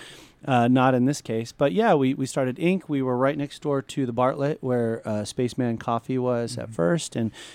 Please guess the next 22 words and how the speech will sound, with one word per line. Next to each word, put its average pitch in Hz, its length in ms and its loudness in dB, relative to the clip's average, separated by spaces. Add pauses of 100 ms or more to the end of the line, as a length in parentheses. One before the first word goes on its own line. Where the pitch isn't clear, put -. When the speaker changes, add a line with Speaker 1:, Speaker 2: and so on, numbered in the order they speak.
(160)
Speaker 1:
we 147 140 4
were 147 80 2
just 131 220 -6
hustling 131 440 -4
to 123 80 0
try 123 220 -2
to 123 80 0
raise 120 220 -2
some 120 120 -6
money. 120 240 0
Dan 120 240 -2
Spalding 117 540 -2
was 117 100 -4
so 117 160 -4
wonderful, 113 680 0
giving 107 360 -2
us 101 220 -8
rent 107 280 -8
for - 160 -10
really 110 280 -2
cheap - 400 -4
there. 117 260 2